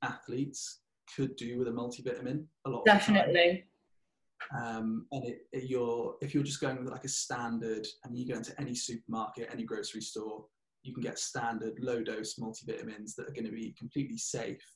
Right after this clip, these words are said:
Speaker 1: You're not gonna run into toxicity issues. You never heard of anyone overdosing on vitamin A from a Tesco multivitamin. Like, you're gonna be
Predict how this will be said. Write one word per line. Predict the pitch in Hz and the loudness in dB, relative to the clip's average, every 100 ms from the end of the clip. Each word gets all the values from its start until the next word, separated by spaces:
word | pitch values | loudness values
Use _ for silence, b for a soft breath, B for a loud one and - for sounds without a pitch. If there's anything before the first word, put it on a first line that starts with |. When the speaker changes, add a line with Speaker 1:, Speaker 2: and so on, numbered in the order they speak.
| - | -8
Speaker 1:
You're | 127 | -4
not | 120 120 | -4 -4
gonna | 117 | -4
run | 113 110 | -4 -4
into | 110 110 113 110 107 | -4 -4 -4 -4 -4
toxicity | - - - - - - 113 | -8 -10 -10 -10 -10 -10 -8
issues. | 110 - - - - - _ _ _ _ - | -8 -6 -8 -8 -10 -14 _ _ _ _ -8
You | 127 | -6
never | 135 | -4
heard | 123 - | -4 -6
of | 117 | -4
anyone | 113 113 110 110 110 - _ - | -4 -4 -6 -8 -10 -10 _ -8
overdosing | 110 107 110 104 - | -6 -4 -4 -4 -6
on | 113 113 | -6 -4
vitamin | 113 113 113 | -4 -4 -6
A | 110 113 - | -6 -10 -12
from | - 104 104 139 _ | -6 -4 -4 -8 _
a | - | -10
Tesco | 113 - 110 | -8 -4 -4
multivitamin. | 110 107 - 117 117 117 123 139 | -4 -6 -8 -6 -4 -4 -2 0
Like, | - - | 0 -2
you're | 110 | -8
gonna | - 117 | -6 -6
be | - | -6